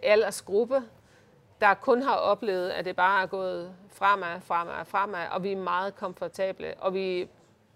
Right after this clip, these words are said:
på en eller anden måde blevet rammelåst og gået i stå i, i vores udvikling som voksne mennesker, ikke?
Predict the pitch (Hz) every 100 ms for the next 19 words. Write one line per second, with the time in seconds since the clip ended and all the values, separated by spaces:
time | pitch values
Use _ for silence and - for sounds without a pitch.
0 | _ - - 220 233 226 202 196 220 214
1 | 180 196 185 175 175 208 202 - 156 -
2 | - - 175 220 220 220 - 233 240 208
3 | - - _ - 202 - - 180 185 180
4 | - 208 196 180 170 185 165 170 - 170
5 | 160 170 - - 208